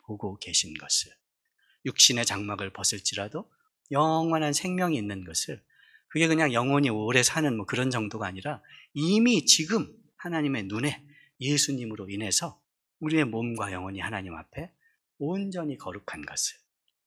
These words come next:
예, 알게 되는 것입니다. 응답은 늘 빈 것보다 큽니다. 우리 가운데 역사하시는 능력대로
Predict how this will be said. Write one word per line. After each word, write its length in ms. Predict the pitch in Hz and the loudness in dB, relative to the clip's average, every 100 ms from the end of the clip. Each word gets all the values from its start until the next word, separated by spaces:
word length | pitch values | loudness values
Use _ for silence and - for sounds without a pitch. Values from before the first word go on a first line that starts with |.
| _ _ _ _ _ - | _ _ _ _ _ -10
예, 40 | 87 82 78 - - _ | -6 -4 -6 -18 -20 _
알게 800 | - 131 170 180 170 147 120 104 | 2 6 6 4 4 4 2 -2
되는 320 | - 92 113 110 | -6 -2 -2 0
것입니다. 800 | 87 90 73 71 - - - _ _ _ - - _ 147 | 0 0 -4 -10 -10 -10 -14 _ _ _ -20 -20 _ 4
응답은 1040 | 160 165 156 127 113 101 123 156 92 - _ - | 6 6 6 4 2 -2 -2 -2 -6 -14 _ -8
늘 540 | 117 139 156 175 180 175 | 0 4 6 6 4 2
빈 300 | - 120 110 | -4 -4 -4
것보다 720 | 107 - 92 85 95 143 - _ | -6 -6 -6 -6 -6 -8 -14 _
큽니다. 540 | - - 110 - - - _ _ - - - | -8 -4 -4 -6 -12 -16 _ _ -18 -18 -2
우리 160 | 156 170 | 8 12
가운데 760 | 175 165 165 156 160 151 - 135 | 12 12 12 12 12 10 2 6
역사하시는 680 | 160 - 175 170 160 156 156 | 8 10 12 12 10 8 10
능력대로 720 | 151 165 151 - 98 87 | 8 8 6 2 -4 -4